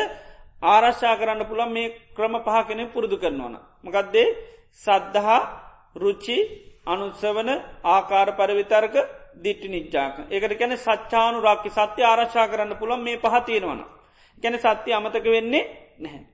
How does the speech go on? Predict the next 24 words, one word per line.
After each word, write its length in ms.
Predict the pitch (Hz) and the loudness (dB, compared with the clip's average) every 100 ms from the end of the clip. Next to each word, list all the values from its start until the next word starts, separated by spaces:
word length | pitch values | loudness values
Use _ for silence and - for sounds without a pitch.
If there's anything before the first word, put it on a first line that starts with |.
| _ | _
දැන් 320 | - 220 214 | 0 0 2
දෙයක් 220 | 214 220 220 | 6 6 4
පිළිගත්තොත් 600 | 226 220 226 240 269 277 - - - | -4 2 4 4 6 2 2 -18 -12
ඒ 180 | - 220 | -2 0
පිළිගත්ත 440 | 226 226 233 247 | 0 0 2 2
දේ 200 | 240 233 | 4 4
අපිට 240 | 233 233 233 | 4 4 0
මතක 320 | 226 214 226 220 | -2 -2 -2 -2
හිටියද 280 | 240 254 277 | -2 -2 0
අමතක 280 | 269 262 | 0 0
වේද? 240 | 214 156 127 - - - - _ _ _ _ _ _ _ _ _ _ _ - - - _ | 0 -2 -4 -14 -20 -20 -20 _ _ _ _ _ _ _ _ _ _ _ -20 -20 -20 _
මතක 260 | 233 254 202 | -8 -6 -4
හිටින 260 | 202 175 | -4 -2
දෙයක් 200 | 180 202 | 2 0
පිළිගත්තොත් 600 | 202 196 190 185 - 359 - - - _ _ - | 2 -2 0 0 2 2 0 -16 -20 _ _ -2
ඒක 120 | 240 262 | 0 0
මතක 320 | 247 240 220 | 0 -2 -2
හිටින. 460 | 175 156 170 214 | -4 -4 -6 0
දෙයකට 240 | 214 254 277 | 4 4 4
අපි 180 | 285 285 | 0 2
කැමති. 400 | 285 254 - 135 - _ _ | 0 0 -4 -8 -10 _ _
කැමති 340 | 214 226 247 | -2 0 -2
වුණොත් 280 | 262 277 277 | -2 -2 4
ඒක 180 | 247 | 4